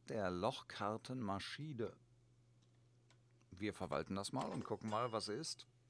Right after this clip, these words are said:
Sammeln, heilen und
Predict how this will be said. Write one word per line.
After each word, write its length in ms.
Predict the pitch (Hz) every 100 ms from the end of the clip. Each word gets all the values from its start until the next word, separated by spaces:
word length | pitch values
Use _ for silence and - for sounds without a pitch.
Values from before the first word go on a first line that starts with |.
| - - - - - - - - - - - - - - - - -
Sammeln, 680 | 117 98 123 196 180 127 -
heilen 460 | 101 120 127 131
und 240 | 131 127